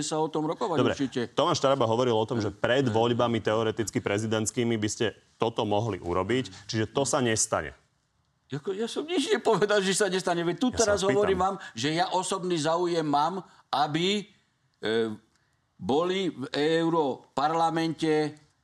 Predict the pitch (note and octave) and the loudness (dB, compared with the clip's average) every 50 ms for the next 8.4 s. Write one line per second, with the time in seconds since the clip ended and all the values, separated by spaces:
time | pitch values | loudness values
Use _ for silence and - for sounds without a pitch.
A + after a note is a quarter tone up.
0 | _ _ _ _ _ _ - F#2+ G#2 A#2 C#3+ E3 E3 D3+ D#3+ E3+ E3 D#3 D3+ D3+ | _ _ _ _ _ _ -6 -2 0 0 2 0 0 0 -2 0 2 2 2 2
1 | D3 C#3+ - - A2 B2 C#3 D#3 F3+ F#3 F#3+ F#3+ F#3+ F#3 F#3 E3+ D#3+ E3+ E3 D3+ | 0 -2 -4 -4 -2 0 0 2 2 2 2 2 2 0 0 0 0 -2 0 0
2 | E3 D#3+ D#3 D#3 - D#3 D#3 D#3 D3 - - D3+ C#3 - D#3 C#3+ A#2+ - B2 A#2+ | 0 -2 -2 -2 -2 -2 0 0 -2 -2 -4 -6 -4 -2 -4 -4 -4 -4 -4 -2
3 | C#3+ D#3 E3 F3 F3 - F3+ E3+ E3+ E3 D#3+ - - F3 E3+ E3 E3 D#3 C3 - | 0 0 0 0 0 0 0 0 0 -2 -4 -4 -2 -4 -2 -2 -2 -4 -4 -4
4 | E3 D#3+ D3+ C#3 A2 F2+ D#2+ _ _ _ _ _ - - D3 E3 F3 F3 D#3 D#3+ | -2 -2 -2 -2 -4 -6 -10 _ _ _ _ _ -4 -2 -2 0 0 -2 -2 -2
5 | D#3 D3 D3 C3+ B2+ A#2 - - - - - - D#3+ E3 D#3+ D3 - E3 E3+ F3 | 0 0 0 0 -2 -4 -6 -10 -16 -8 -6 -4 -2 -2 -2 0 0 0 0 0
6 | F3+ F3+ - - D3 D#3 D#3+ D#3 D#3 C3+ - C#3+ F#3 G#3 G3 D3+ D3 C#3 C#3+ C3 | 0 -2 -2 -2 -2 0 2 2 2 2 0 0 0 0 0 0 0 0 0 0
7 | A#2 - - - - B2 C#3 D3+ D3+ C#3+ - - C#3+ C3+ - C3+ B2 B2 A#2+ - | -2 -6 -8 -6 -4 -2 0 -2 -2 -2 -2 -2 -2 -2 -2 -2 -2 -2 -2 -2
8 | A#2+ G#2+ G2 - - - F#2+ E2+ | -4 -4 -4 -6 -8 -10 -12 -12